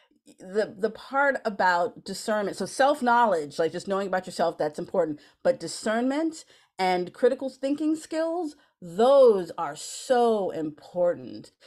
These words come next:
And that's, again, why I don't recommend that you get all of your information from TikTok or Facebook,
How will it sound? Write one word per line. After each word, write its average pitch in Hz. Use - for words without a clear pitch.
And 202
that's, 208
again, 214
why 175
I 180
don't 185
recommend 185
that 165
you 180
get 175
all 175
of 170
your 175
information 269
from 208
TikTok 180
or 175
Facebook, 185